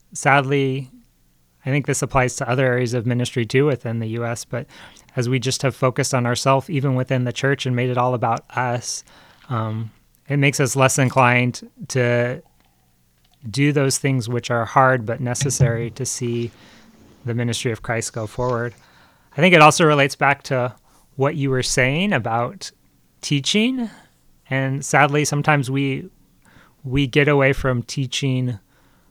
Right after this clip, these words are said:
God's word faithfully. And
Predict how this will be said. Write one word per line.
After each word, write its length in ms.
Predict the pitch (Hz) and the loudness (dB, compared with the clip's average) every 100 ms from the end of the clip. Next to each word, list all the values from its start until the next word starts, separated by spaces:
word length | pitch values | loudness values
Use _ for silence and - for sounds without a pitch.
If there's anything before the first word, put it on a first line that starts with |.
| _ _ _ _ | _ _ _ _
God's 360 | 131 127 117 | 2 4 2
word 400 | 117 127 131 127 | 0 2 2 2
faithfully. 800 | - 127 135 - 120 104 107 120 _ _ _ _ _ _ | 0 0 -2 -4 -8 -8 -8 -12 _ _ _ _ _ _
And 600 | 117 113 110 110 110 110 | -2 0 0 -2 -2 -6